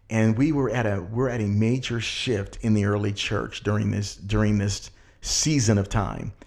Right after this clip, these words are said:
And so it's important to recognize that at the basis of it was the worship of false people, right? Putting people in a position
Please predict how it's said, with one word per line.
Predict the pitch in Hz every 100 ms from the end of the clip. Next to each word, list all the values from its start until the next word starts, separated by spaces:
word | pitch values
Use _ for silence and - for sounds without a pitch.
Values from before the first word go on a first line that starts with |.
| - - - -
And | 123 123
so | - 120
it's | 151 160
important | 143 - 143 123
to | 120
recognize | 127 139 135 113 107 98 95 98 - -
that | - 113
at | 113
the | 110
basis | 98 120 180 135 117
of | - 107 95
it | 95 - - - -
was | 113 120 113
the | 113
worship | 110 110 123 139 - 135 -
of | 110
false | - - 123 135 - - - -
people, | - - - - - - -
right? | - 123 143 - - - - -
Putting | 170 185
people | 185 - 190 147 120
in | 123
a | 120
position | - 110 113 147 - 92 90